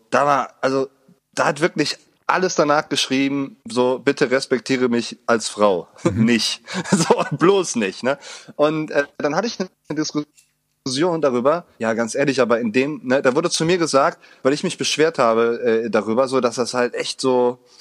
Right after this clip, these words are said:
Speaker 1: die Frauen ein bisschen zurückwirft, so ein Verhalten, weißt du,
Speaker 2: Mhm.
Speaker 1: wenn man sich so, so, so gibt. Und da wurde mir gesagt, ja, aber wenn sie das doch so möchte und sich so
Speaker 2: <clears throat>
Speaker 1: wohl fühlt, so, ne, wer bist denn du, äh, dass du da jetzt darüber urteilen kannst? Vielleicht möchte sie ja so rumlaufen.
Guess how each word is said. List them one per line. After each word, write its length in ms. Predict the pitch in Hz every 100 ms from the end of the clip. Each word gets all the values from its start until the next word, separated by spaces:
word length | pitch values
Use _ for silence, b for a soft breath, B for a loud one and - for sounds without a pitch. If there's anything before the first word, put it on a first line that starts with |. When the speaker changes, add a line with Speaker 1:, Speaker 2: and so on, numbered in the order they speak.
| B -
Speaker 1:
die 80 |
Frauen 320 | 113 123 143 160
ein 60 |
bisschen 220 | 151 156
zurückwirft, 680 | - 127 160 - 113 101 -
so 80 | 110
ein 180 | 107 101
Verhalten, 580 | - 104 101 - 90 -
weißt 200 | 104 95
du, 40 |
Speaker 2:
Mhm. 20 | 123
Speaker 1:
wenn 40 |
man 100 | 127
sich 180 | 117 120
so, 400 | - 123 117 120 107
so, 260 | 110 117
so 160 | 117 113
gibt. 360 | 123 117 - - B
Und 100 | 123
da 100 | 123
wurde 160 | 156 170
mir 180 | 151 185
gesagt, 480 | 143 139 165 - b b
ja, 140 | 117 107
aber 260 | 113 110 -
wenn 160 | 113
sie 80 | 107
das 160 | 107 -
doch 120 | 104
so 140 | - 98
möchte 460 | 87 87 - 147
und 160 | 151 120
sich 200 | 120 -
so 160 | 110 98
Speaker 2:
<clears throat> 100 | 73
Speaker 1:
wohl 160 | 95 98
fühlt, 360 | - 135 151
so, 240 | - 151 165
ne, 160 | 131
wer 100 | 127
bist 240 | 110 123 -
denn 160 | 104 -
du, 400 | 131 175 202 -
äh, 260 | 156 151
dass 240 | 135 120 -
du 140 | 170
da 100 | 175
jetzt 240 | 151 143
darüber 320 | 143 127 127 127
urteilen 320 | 151 117 98
kannst? 380 | - 85 - -
Vielleicht 240 | 117 113
möchte 320 | 160 202 -
sie 140 | 113 107
ja 140 | 101
so 260 | 90 98 92
rumlaufen. 580 | 98 92 90 90 -